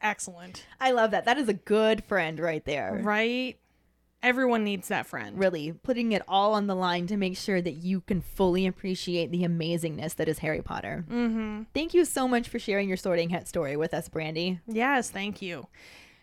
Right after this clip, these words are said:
Speaker 1: And if any of you other keepers out there listening would like us to read your Sorting Hat story on a future episode, you can email it to us at just keep rolling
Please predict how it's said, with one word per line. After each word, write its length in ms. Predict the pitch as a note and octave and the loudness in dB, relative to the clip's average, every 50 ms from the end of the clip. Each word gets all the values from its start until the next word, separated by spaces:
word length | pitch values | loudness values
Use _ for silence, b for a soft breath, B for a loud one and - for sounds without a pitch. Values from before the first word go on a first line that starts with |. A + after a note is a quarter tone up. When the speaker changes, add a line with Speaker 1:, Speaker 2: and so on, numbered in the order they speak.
| B B | B B
Speaker 1:
And 100 | C4+ C4+ | -2 0
if 80 | C4 C4 | 2 2
any 220 | B3+ A#3+ A#3 A3+ | 2 4 4 2
of 60 | G#3 G3+ | 2 0
you 100 | G3 G3 | 0 0
other 160 | F#3+ F#3+ F#3+ | -2 -2 -4
keepers 420 | - - - A3 G#3+ - A3+ G#3+ | -6 -6 -6 -6 -4 -4 -4 0
out 200 | A#3 A3+ A#3 A3+ | 0 0 0 0
there 120 | B3 B3+ B3+ | 0 0 0
listening 400 | B3+ B3 B3+ B3 - D#4+ E4 E4+ | 0 0 -2 -2 -2 -4 -4 -2
would 120 | D#4+ D4 B3 | -2 0 0
like 160 | B3+ B3+ B3+ | 0 0 0
us 100 | B3+ - | -4 -6
to 120 | - - A#3+ | -6 -6 -4
read 220 | A#3+ A#3 A3+ G#3 | -2 -2 -2 0
your 240 | G#3+ A#3 B3 C4+ B3+ | 0 2 2 0 0
Sorting 300 | - C4 A#3+ A3+ A3+ G3 | -2 -2 -2 -2 -2 -2
Hat 200 | F#3+ F#3+ F#3+ - | -4 -4 -6 -6
story 300 | - - G3 F#3+ G3+ G#3+ | -8 -8 -6 -4 -2 -2
on 100 | G3+ F#3+ | -4 -4
a 40 | - | -6
future 360 | - G#3 G#3 - - A3 G3+ | -8 -8 -8 -6 -4 -4 -4
episode, 540 | G3 G3 G3 - - G#3 G3+ G3+ B3 - - B B B B B - | -4 -4 -6 -8 -6 -6 -4 -4 -4 -6 -8 B B B B B -2
you 100 | D4 D#4 | -2 -2
can 160 | - - F4+ | 0 0 0
email 320 | D4 A#3 G#3 G3 F#3+ F#3+ F#3+ | 2 2 2 2 0 -2 -4
it 80 | G3 - | -6 -8
to 140 | - G3+ | -8 -6
us 300 | F3+ G3 C4+ C4+ - - - | -4 -4 -4 -4 -6 -8 -8
at 160 | - D4+ D4 | -6 -6 -6
just 260 | A3+ - G3+ F#3+ - - | -4 -4 -4 -4 -4 -2
keep 220 | - B3+ A#3+ - | -2 -2 -2 -2
rolling 360 | G3+ F#3 F3+ F3+ G3 A3 A3+ | -2 -2 -2 -2 -4 -6 -8